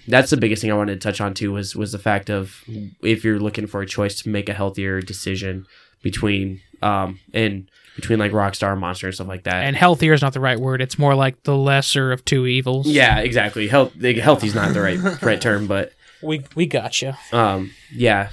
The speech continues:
Speaker 1: so always keep that in mind as well. Um, read the ingredients on what you're taking in.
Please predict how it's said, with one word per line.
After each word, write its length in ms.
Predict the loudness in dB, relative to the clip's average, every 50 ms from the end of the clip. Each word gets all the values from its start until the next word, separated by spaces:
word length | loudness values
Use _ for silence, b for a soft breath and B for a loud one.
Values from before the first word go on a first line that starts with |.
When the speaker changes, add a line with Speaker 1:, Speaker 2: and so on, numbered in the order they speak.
| -12 -14
Speaker 1:
so 360 | -6 0 2 2 2 2 2 4
always 220 | 6 6 6 4
keep 140 | 2 -2 0
that 180 | 0 0 0
in 40 | -2
mind 180 | -4 -6 -6 -6
as 100 | -8 -8
well. 340 | -6 -4 -2 -2 -4 -6 -8 -14 -16 _ -4
Um, 360 | -2 -2 -2 -2 -4 -6 -2
read 180 | 4 4 6 6
the 60 | 6
ingredients 400 | 4 4 2 2 2 2 0 0
on 80 | -2 -2
what 140 | -2 -4 -4 -6
you're 60 | -8
taking 340 | -6 -6 -6 -6 -6 -8 -8
in. 260 | -6 -8 -8 -10 -12